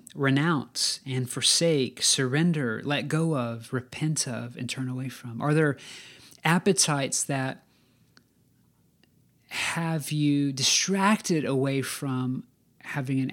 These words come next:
appetite that is cultivated for more of God? What are some practical steps forward that you can act on today? As an example,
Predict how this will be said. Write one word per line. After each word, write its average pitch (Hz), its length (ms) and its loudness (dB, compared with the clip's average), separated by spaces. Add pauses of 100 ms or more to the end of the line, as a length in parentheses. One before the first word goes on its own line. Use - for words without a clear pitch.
appetite 131 580 -6
that 127 100 -8
is 123 140 -4
cultivated 123 680 -8
for - 140 -12
more 113 200 -6
of 113 140 -14
God? 107 340 -14 (2750)
What 165 180 4
are 190 60 6
some 175 200 4
practical 175 540 0
steps - 720 -4 (1000)
forward 165 540 0
that 139 120 0
you 143 120 2
can 139 160 -2
act 135 300 -4
on 143 160 0
today? 156 480 -2 (1500)
As 147 120 2
an 151 80 6
example, 135 640 2